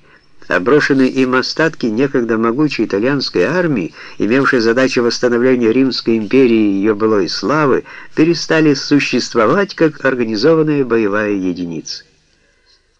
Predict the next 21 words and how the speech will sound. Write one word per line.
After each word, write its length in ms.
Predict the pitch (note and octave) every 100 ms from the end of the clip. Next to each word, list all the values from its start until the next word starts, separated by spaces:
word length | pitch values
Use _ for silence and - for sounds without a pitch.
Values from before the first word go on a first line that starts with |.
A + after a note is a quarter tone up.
| _ _ _ _ _ _ _ - - - - _ _ _
Какая-то 400 | - G2+ A2 A#2
часть 320 | - A#2+ G#2+
итальянцев 600 | A#2 G#2+ A2+ A#2 A#2+ A2
в 20 |
панике 440 | - A2 A#2 A2 A2
отступала 640 | - - G2 F#2+ A2 A2
на 160 | G#2+ G#2
Триполи, 600 | - G#2+ - - - - _ - - _ _ _ _ - -
сдача 480 | - F#2 B2 C3
которого 380 | C3+ B2+ C3 B2
считалась 580 | - D#2+ F#2+ G#2+ G#2 -
неминуемой. 680 | F#2+ G2+ G2+ F2 D2+ - _ _ _ _ _ _ _ _ _ _ _ _ _ _ _ -
Итальянские 680 | C2 F#2 G#2 A#2 A#2 - A#2+
войска 340 | A#2 - A#2+
уже 220 | A#2+ A#2
были 180 | G#2 A2+
уничтожены 800 | A#2+ A#2 A2 - A#2 A2 A#2 G#2+
в 100 | G2
Эритрее, 640 | A#2 G2+ A2 A#2 B2+ B2+
Сомали, 640 | B2+ - G2 F#2+ F2+ A2 B2
Судане. 680 | - A#2+ A#2 A#2 F2+ C#2+